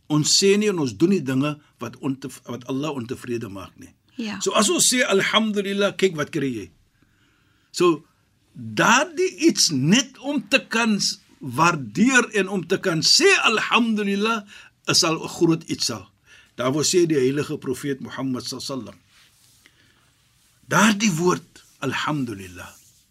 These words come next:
Speaker 1: As jy dit sê, dit is beter by Allah as die hele wêreld wat jy het in besit vir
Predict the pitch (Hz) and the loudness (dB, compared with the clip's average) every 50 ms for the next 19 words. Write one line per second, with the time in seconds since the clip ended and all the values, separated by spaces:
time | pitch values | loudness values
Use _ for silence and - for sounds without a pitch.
0 | _ _ _ _ _ _ _ _ _ _ _ _ _ _ _ _ _ _ _ _ | _ _ _ _ _ _ _ _ _ _ _ _ _ _ _ _ _ _ _ _
1 | _ _ _ _ - 143 147 135 185 190 156 113 107 202 214 208 - - - 135 | _ _ _ _ -4 -4 0 2 4 4 4 6 4 4 4 4 2 0 0 -2
2 | 110 98 - _ _ _ _ _ _ _ _ _ _ _ _ _ _ _ _ - | -4 -6 -10 _ _ _ _ _ _ _ _ _ _ _ _ _ _ _ _ 2
3 | 190 208 202 - - - - 208 - - - - - _ - 160 247 294 285 294 | 2 2 2 -2 -10 -2 2 2 2 2 0 -4 -8 _ 4 6 6 6 6 2
4 | - 254 233 226 170 135 180 175 175 - - _ _ 170 160 165 190 220 214 226 | -2 -2 -2 -2 -4 -2 0 -2 -2 -2 -6 _ _ -2 -2 -2 -2 -2 -2 -2
5 | 226 208 - _ _ _ _ _ _ _ _ _ _ _ _ _ _ 175 185 165 | -2 -4 -8 _ _ _ _ _ _ _ _ _ _ _ _ _ _ 2 2 2
6 | 120 110 175 196 196 202 254 320 349 320 311 294 277 262 247 190 117 123 180 214 | 0 -2 -2 -2 0 0 0 0 0 0 -2 -2 -2 0 -2 -2 2 4 4 4
7 | 254 262 269 269 233 226 240 233 208 165 165 160 185 190 165 165 175 170 147 135 | 6 6 4 4 4 2 2 2 2 0 0 -2 -2 -2 -2 -2 -2 -2 0 2
8 | 151 202 226 208 - 196 180 156 135 - 143 - - - 233 220 220 - - - | 2 2 2 0 -2 -4 -4 -4 -2 -2 0 0 2 2 2 0 -2 -4 -6 -6
9 | 147 | -6